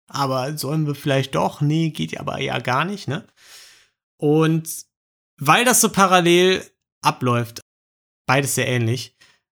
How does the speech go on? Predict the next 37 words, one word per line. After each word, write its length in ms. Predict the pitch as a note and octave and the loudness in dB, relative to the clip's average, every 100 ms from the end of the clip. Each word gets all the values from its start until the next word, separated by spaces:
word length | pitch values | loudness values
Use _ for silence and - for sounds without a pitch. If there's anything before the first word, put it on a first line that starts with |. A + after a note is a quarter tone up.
| _ | _
ähm, 600 | B3+ B2+ B2 B2 B2 B2+ - - | -6 -2 0 0 0 -2 -8 0
kommen 200 | F3 A3+ | 0 2
mir 100 | G3+ | -2
auch 100 | - | -2
die 120 | F#3 | -4
Tränen, 500 | - F#3 B2+ G#2+ G2+ | 2 4 4 2 -2
ne? 300 | A2+ A3 - _ _ _ _ _ _ - | -4 -4 -10 _ _ _ _ _ _ -6
Weil, 640 | B2+ C#3+ D3+ E3 F3+ F3+ _ _ _ _ _ _ _ D3+ | 0 2 2 0 -4 -10 _ _ _ _ _ _ _ -4
ja, 180 | B2 - | -4 -4
das 160 | A#2+ C#3 | -6 -4
ein 60 | |
bisschen 200 | C#3+ E3+ | -4 -4
zu 140 | - D#3 | -6 -6
viel 220 | E3 A2 | -4 -4
ist, 200 | G#2 - | -6 -6
weil 140 | B2 | -6
sie 100 | B2 | -6
für 380 | A#2+ B2+ B2+ B2+ | -6 -4 -4 -6
zwei 260 | - C#3 C#3 | -6 -4 -2
Männer 460 | C#3 C3+ C3+ C3 _ _ _ _ _ | -4 -4 -6 -10 _ _ _ _ _
irgendwie 300 | - B2+ C3+ | -8 -6 -4
sehr, 220 | B2 B2 B2 | -4 -4 -2
sehr 200 | A#2+ - | -4 -2
ähnlich 460 | A2 G#2 G#2+ - _ _ _ _ | -2 -4 -8 -14 _ _ _ _
empfindet 600 | - A2+ - A#2 A2 A2 - | -10 -6 -2 0 0 -4 -6
und 140 | B2+ | -4
sich 160 | B2+ - | -2 -2
schlecht 300 | D#3 D#3+ - | -2 -2 -2
fühlt, 320 | E3+ E3 D#3+ | 0 0 0
dass 140 | D3 | -2
sie 120 | C#3+ B2+ | -2 -2
irgendwie 300 | C3 C3 B2 | -2 -2 -2
mit 160 | A#2 | 0
beiden 240 | A#2+ B2+ C3 | 0 0 -2
die 80 | |
gleichen 360 | B2+ B2 A#2+ A#2+ | 0 0 0 -4
Gespräche 600 | A#2 - A2 A2+ A2 G#2 | -6 -8 -6 -4 -6 -10